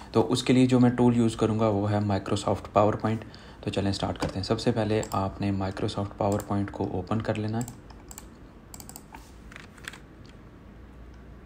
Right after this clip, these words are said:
इसको open करने के बाद आपने जो है वो यहाँ से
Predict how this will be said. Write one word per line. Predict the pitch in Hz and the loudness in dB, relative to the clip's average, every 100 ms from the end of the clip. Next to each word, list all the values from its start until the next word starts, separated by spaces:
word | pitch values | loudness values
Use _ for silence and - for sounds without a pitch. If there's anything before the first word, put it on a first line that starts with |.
| - - - - - - - - - - - - | -20 -20 -20 -18 -18 -18 -20 -20 -20 -20 -14 -10
इसको | - 131 | -2 0
open | 123 123 135 | 2 2 2
करने | 127 120 | 2 2
के | 120 110 | 2 2
बाद | 107 110 - | 2 2 0
आपने | 104 101 101 104 104 | -2 0 -2 -2 -2
जो | 98 | -2
है | 101 98 95 | -4 -4 -4
वो | 95 95 98 | -4 -6 -6
यहाँ | 98 92 95 | -6 -6 -6
से | - 104 | -2 -2